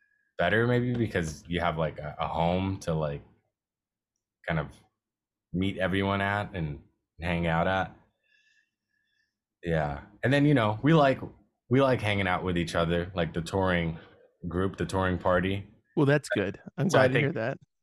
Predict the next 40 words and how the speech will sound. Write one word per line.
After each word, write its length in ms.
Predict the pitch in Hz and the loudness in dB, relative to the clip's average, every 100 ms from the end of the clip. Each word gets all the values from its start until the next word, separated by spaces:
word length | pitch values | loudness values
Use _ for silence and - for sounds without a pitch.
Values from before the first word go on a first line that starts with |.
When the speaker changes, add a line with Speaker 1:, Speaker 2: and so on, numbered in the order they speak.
| - | 0
Speaker 1:
Yeah, 300 | 135 127 107 | 2 4 4
yeah. 260 | 123 - - | 2 0 -2
So 140 | - 131 | 0 2
I 60 | |
think, 300 | 120 135 123 | 2 0 0
uh, 260 | 123 107 98 | 2 2 2
an 100 | 107 | 0
Airbnb, 840 | 107 135 135 123 113 113 110 - | 0 0 2 2 2 0 -2 -6
sometimes 400 | - 107 107 104 | -4 -2 0 0
it's 160 | 90 80 | -2 -2
nice 260 | 92 87 - | 0 0 0
'cause, 260 | 90 80 | -4 0
uh, 260 | 85 82 78 - - _ _ _ _ _ _ _ _ | 2 2 -2 -8 -20 _ _ _ _ _ _ _ _
we, 320 | 90 101 87 - | -2 -2 -2 -8
we're, 180 | 80 92 | -4 0
like, 240 | 92 87 | 0 0
in 140 | 87 85 | 0 0
one 140 | 85 | 0
house 380 | 82 87 80 82 | 0 2 0 0
living 220 | 87 82 | 0 0
together 300 | 80 78 76 | 0 0 0
as 100 | 78 | 0
opposed 320 | 85 110 107 | 0 0 0
to 100 | - | 2
everyone 300 | 98 101 104 | 2 2 2
in 100 | 98 | 0
their 200 | 90 87 | 2 2
own 160 | 87 87 | 2 2
rooms. 560 | 85 92 101 107 - - _ _ _ _ _ _ | 2 2 0 -2 -8 -20 _ _ _ _ _ _
So, 360 | - 160 147 87 | 0 2 2 0
yeah, 340 | 175 170 156 147 123 - - | 0 2 0 -4 -10 -18 -6
you 120 | 139 | -4
know, 160 | 104 104 - _ _ _ - | -4 -6 -16 _ _ _ -2
a 60 | 117 | 2
mix 280 | 127 - - | 4 4 2
of 160 | 104 | 2
both 300 | 87 92 85 | 2 2 2
is, 160 | 92 - | -4 -6
is 180 | 92 82 | -6 -2
nice. 520 | 80 78 - - | -2 -2 -6 -14